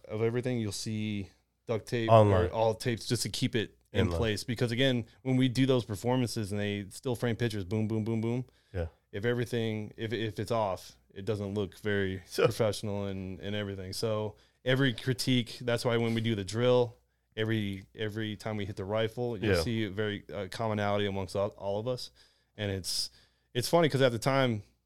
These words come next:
Speaker 1: I mean, we're all doing the same thing. It's just like, okay, 'cause we did it so much,
Speaker 2: Yeah.
Speaker 1: um, that it was a second memory. But you look back and you're like, "Man, to be able to get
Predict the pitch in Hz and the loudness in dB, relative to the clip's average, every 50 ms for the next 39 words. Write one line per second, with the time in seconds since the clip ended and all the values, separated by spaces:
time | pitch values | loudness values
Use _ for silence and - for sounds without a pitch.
0 | _ _ _ _ _ _ _ _ _ 113 107 104 101 - - 113 123 131 135 131 | _ _ _ _ _ _ _ _ _ -8 -6 -6 -6 -6 -6 -2 0 2 4 4
1 | 123 117 120 117 110 98 - 113 110 98 107 107 107 107 101 95 - 101 104 98 | 4 2 2 0 -2 -2 -2 -2 -2 0 0 -2 0 -2 -2 -4 -4 -4 -2 -2
2 | 95 92 - - 95 98 87 - _ _ _ _ _ _ _ _ _ _ _ _ | -2 -2 -2 -4 -4 -6 -6 -10 _ _ _ _ _ _ _ _ _ _ _ _
3 | _ _ _ _ - 101 107 101 110 123 110 - - 110 92 90 90 101 117 127 | _ _ _ _ -6 -4 -2 0 0 0 0 0 -2 -4 -4 -4 -2 0 2 2
4 | 110 - - - - - _ _ _ _ _ 190 196 147 - - - _ _ _ | 0 0 -4 -8 -10 -10 _ _ _ _ _ 4 6 6 6 4 -2 _ _ _
5 | _ _ 110 107 104 101 98 98 95 95 90 87 - _ _ _ _ _ _ _ | _ _ 0 2 2 4 2 2 0 -2 -4 -6 -10 _ _ _ _ _ _ _
6 | 110 104 101 101 104 101 - 101 87 - - - - - - 120 98 104 98 101 | -2 0 0 0 0 -2 -2 -4 -4 -4 -6 -6 -4 0 0 0 0 -2 -4 -2
7 | 110 117 110 104 98 92 107 92 104 113 120 120 101 - 113 120 120 117 104 107 | -2 -2 -2 -4 -2 -4 -4 -4 -2 -2 -4 -2 0 0 0 2 2 0 -2 -2
8 | 101 92 95 107 110 107 98 95 87 - 101 101 117 123 123 110 107 101 107 104 | -2 -4 -4 -4 -2 -2 -4 -4 -6 -10 -8 -2 0 0 0 0 0 -2 -2 -2
9 | 87 - | -4 -4